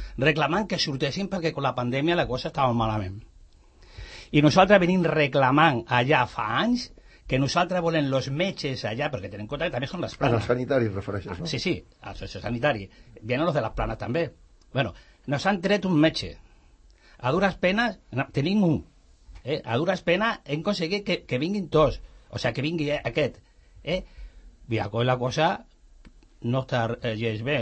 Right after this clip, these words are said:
Speaker 1: eh? Estem reclamant des de la taula de... o sea, perdó, des de la plataforma de pensionistes, una taula de salut a l'Ajuntament, que se, que fo-, que se forme la taula de salut para, para parlar de los temas de salud d'aquí de, de Sant Cugat. Encara no, no tenim contestació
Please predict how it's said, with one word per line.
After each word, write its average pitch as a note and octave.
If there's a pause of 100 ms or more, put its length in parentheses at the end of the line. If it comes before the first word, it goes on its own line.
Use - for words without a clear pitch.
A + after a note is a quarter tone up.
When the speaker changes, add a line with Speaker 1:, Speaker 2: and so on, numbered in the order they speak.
Speaker 1:
eh? - (480)
Estem F#3
reclamant E3
des C3+
de C#3
la C3+
taula D#3
de... B2+
o B2
sea, G#2+
perdó, A#2
des A#2+
de A#2
la A2
plataforma A2+
de C#3
pensionistes, F3 (1080)
una D#3
taula D#3+
de C#3+
salut B2+
a C#3
l'Ajuntament, A2
que A#2
se, C3+ (300)
que D#3
fo-, -
que D3
se A#2+
forme F3+
la D3
taula E3
de C#3+
salut D3
para, D#3 (180)
para B2+
parlar C3+
de C3+
los A2+
temas D3
de C#3+
salud C3
d'aquí B2
de, A#2+
de A2
Sant A2
Cugat. G#2+
Encara B2
no, A#2+
no A#2+
tenim A#2+
contestació G#2